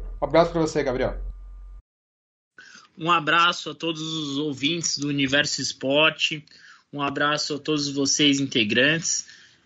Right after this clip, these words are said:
Speaker 2: É, Luizão, eu concordo sim com o que o Raul disse, principalmente por dois motivos. O primeiro, que eu considero que um time que tem uma solidez defensiva,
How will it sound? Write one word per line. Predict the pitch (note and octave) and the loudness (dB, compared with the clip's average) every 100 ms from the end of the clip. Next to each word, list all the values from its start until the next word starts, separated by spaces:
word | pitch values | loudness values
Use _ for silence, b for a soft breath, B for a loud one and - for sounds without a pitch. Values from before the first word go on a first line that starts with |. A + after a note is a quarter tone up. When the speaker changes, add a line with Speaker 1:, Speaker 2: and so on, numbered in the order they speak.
| _ | _
Speaker 2:
É, | A#2 B2 B2 B2 B2 B2 | -2 2 2 2 2 4
Luizão, | D3+ G3 G#3+ A3+ F#3 | 6 6 6 4 4
eu | F3+ | 2
concordo | A3 A3 A#3+ A#3 B3 | 2 0 2 0 0
sim | B3 G#3+ A3+ | -2 -2 -2
com | G#3+ | -2
o | F#3+ | -2
que | F#3 | 0
o | E3+ E3 D#3+ | 2 4 4
Raul | D#3 D3+ C#3 | 2 2 0
disse, | B2 C#3+ E3+ - G3 _ b b b - | 2 2 2 -2 -8 _ b b b -6
principalmente | F3+ G#3+ G3 G3 - | -2 2 4 2 2
por | G#3 | -2
dois | E3+ F#3 G#3+ | 0 2 2
motivos. | A#3 A3+ - C#3+ A#2 A2 - - | 0 -2 -2 -2 -4 -8 -10 -6
O | C#3+ | -4
primeiro, | F#3 G3 G#3+ A3+ E3+ A2 _ _ _ _ - | 0 2 2 4 2 -2 _ _ _ _ -8
que | E3+ F3 F3+ F3 F3 D#3+ - | -2 0 2 2 4 2 0
eu | D#3+ | -2
considero | G3 F#3+ F3 F3 F#3 F#3 | 2 0 2 2 4 0
que | F#3 G3 F#3 F3+ E3+ - | -4 -4 -2 -2 -4 -6
um | E3 E3+ E3+ E3+ E3 | -2 0 2 2 2
time | E3 - A#3 B3+ | 2 2 4 2
que | G#3 | 0
tem | G#3+ | 0
uma | F#3+ F#3 | 2 2
solidez | F#3 F#3+ F#3 D#3+ G3 G#3+ | 2 2 2 2 2 2
defensiva, | A3+ A3+ G#3 G3+ - F3 C#3 A2 | 0 2 2 2 2 0 0 -2